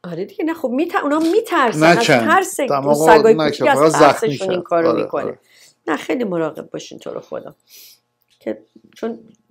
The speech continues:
Speaker 1: اون موقع حیوانات یه صدمه می‌بینن. اگه یه وقتی سگ بزرگی باشه شما رو گاز بگیره، اونم در اینجا.
Speaker 2: سال دو هزار و بیست و سه، اه، همچنان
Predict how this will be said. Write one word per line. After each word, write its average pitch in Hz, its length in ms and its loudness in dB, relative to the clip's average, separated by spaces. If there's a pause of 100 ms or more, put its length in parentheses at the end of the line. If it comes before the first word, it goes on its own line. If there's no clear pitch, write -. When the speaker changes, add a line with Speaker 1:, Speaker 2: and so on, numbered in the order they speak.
Speaker 1:
اون 208 140 -6
موقع 202 200 -2
حیوانات 214 720 -2 (180)
یه 170 180 -10 (280)
صدمه 170 480 2
می‌بینن. 160 440 -6 (280)
اگه 165 220 -8
یه 170 80 -2
وقتی 165 260 -8
سگ 170 320 -6
بزرگی 170 500 -6
باشه 170 260 -6
شما 160 240 -10
رو 160 80 -8
گاز 156 320 -6
بگیره، 143 300 -16
اونم 180 220 -8
در 170 280 2
اینجا. 151 400 -8 (180)
Speaker 2:
سال 226 380 2
دو 220 160 10
هزار 190 360 6
و 190 320 2
بیست - 380 -8
و 170 140 0
سه، 196 840 0 (340)
اه، 131 560 -2 (240)
همچنان 147 760 -6